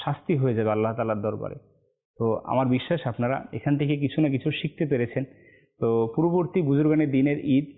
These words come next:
এটা শুধুমাত্র নতুন জামা কাপড় পরিধান করা ছিল না। আমরা তো মনে করি নতুন জামা মানে ঈদ না, এমনটা না তামিদ ভাই, নতুন জামা কাপড় পরাই মানে মনে করি আমরা ঈদ, নতুন জামা না হলে ঈদ মনে হয় না।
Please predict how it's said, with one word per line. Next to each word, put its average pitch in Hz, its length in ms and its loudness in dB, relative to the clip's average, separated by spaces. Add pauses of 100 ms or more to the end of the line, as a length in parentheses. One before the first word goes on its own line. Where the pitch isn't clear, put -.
(120)
এটা 143 380 -2 (140)
শুধুমাত্র 143 500 2
নতুন 131 360 4
জামা 127 240 0
কাপড় 135 260 -4
পরিধান 135 360 2
করা 123 180 0
ছিল 123 280 -4
না। - 140 -10 (280)
আমরা 135 220 2
তো 175 120 0
মনে 170 200 2
করি 190 180 2
নতুন 165 300 2
জামা 156 240 2
মানে 180 200 2
ঈদ 139 200 4
না, 196 160 2 (360)
এমনটা 165 280 0
না 262 100 -2
তামিদ 175 340 -2
ভাই, 180 140 2 (340)
নতুন 156 240 2
জামা 165 200 2
কাপড় 170 240 0
পরাই 156 240 0
মানে 175 160 2
মনে 165 200 2
করি 156 180 2
আমরা 139 220 2
ঈদ, 117 140 2 (180)
নতুন 165 220 2
জামা 160 200 4
না 143 160 2
হলে 147 200 2
ঈদ 147 100 0
মনে 151 220 4
হয় 135 200 0
না। 131 120 -4